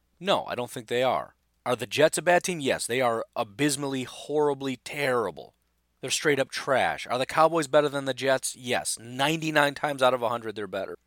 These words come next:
But there are times when just stuff is just going wrong. Everything's going wrong. And again, my view of this game is that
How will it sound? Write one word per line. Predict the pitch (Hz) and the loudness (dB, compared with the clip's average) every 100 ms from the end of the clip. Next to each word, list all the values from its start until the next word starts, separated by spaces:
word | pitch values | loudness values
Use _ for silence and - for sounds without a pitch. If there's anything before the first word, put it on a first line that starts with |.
| _ - | _ -8
But | 117 | 2
there | 180 | 4
are | 180 | 4
times | 170 190 139 | 4 4 0
when | 135 | -6
just | 135 - | -2 0
stuff | - 165 - | 4 4 2
is | 151 | -6
just | 139 123 | -6 -2
going | 143 127 107 | -2 -2 0
wrong. | 127 120 87 - | 2 2 0 -2
Everything's | 139 156 147 139 131 | 2 2 0 -6 -4
going | 127 123 117 | -2 -2 -2
wrong. | 113 98 78 _ _ _ - | -4 -4 -6 _ _ _ -6
And | 165 | 0
again, | 170 180 | 6 6
my | 143 156 208 214 214 135 | 10 10 10 8 4 -6
view | 120 160 247 220 | -8 -4 -2 -2
of | 143 | 0
this | 147 139 | 2 2
game | - 220 175 117 117 _ _ _ _ _ _ - | 2 2 2 -2 -6 _ _ _ _ _ _ 2
is | 160 143 | 4 4
that | 156 147 | 6 8